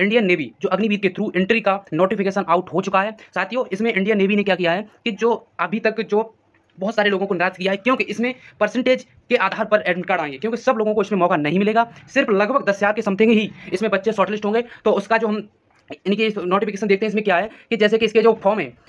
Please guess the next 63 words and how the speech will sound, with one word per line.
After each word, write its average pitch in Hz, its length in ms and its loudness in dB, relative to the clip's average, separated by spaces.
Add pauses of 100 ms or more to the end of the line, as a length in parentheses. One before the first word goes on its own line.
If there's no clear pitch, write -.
(140)
इसके 175 160 -2
form 214 220 2
है, 233 180 -2 (680)
इसके 185 180 -2
फॉर्म 202 220 2
पन्द्रह, 208 260 0 (200)
पन्द्रह 196 200 4
जुलाई 185 180 0
से 202 100 -2
स्टार्ट 196 220 -4
हो 151 80 -8
रहे 139 100 -8
हैं। 120 120 -16 (120)
इसमें 233 180 0
आपकी 233 120 -2
total 214 220 4
vacancy 214 320 -2
अट्ठाईस 190 320 -2
सौ 226 60 0
vacancy 190 340 -2
है, 226 80 -2
टोटल 233 380 -2
vacancy 202 400 -2 (160)
इसमें 196 240 -2
अट्ठाईस 185 340 -4
सौ 220 80 0
हैं। 233 180 -4 (160)
और, 202 260 2 (220)
और 196 60 2
जो 214 40 2
फीमेल 214 260 2
के 214 120 0
लिए 214 120 2
भी 240 80 -4
पाँच 214 380 0
सौ 220 60 -4
साठ 202 180 -2
vacancy 175 340 -2
हैं, 127 100 -4 (160)
ठीक 240 120 2
है। 262 60 0
और 208 220 0
education 220 320 -2
qualification 208 420 -2
क्या 208 100 2
रहेगा 190 240 2
कि - 300 -10
टेन 202 200 -2
प्लस 208 160 0
टू 214 60 -4
होना 208 160 2
चाहिए, 214 180 2
मैथ 190 180 2
and 214 140 -4
physics 185 240 -2
at 185 120 -2
least, 233 340 -2 (180)
chemistry, 208 320 0
biology 196 280 0
वगैरह 190 220 2
तो 202 80 -2
होनी 165 160 -2
चाहिए। 135 260 -2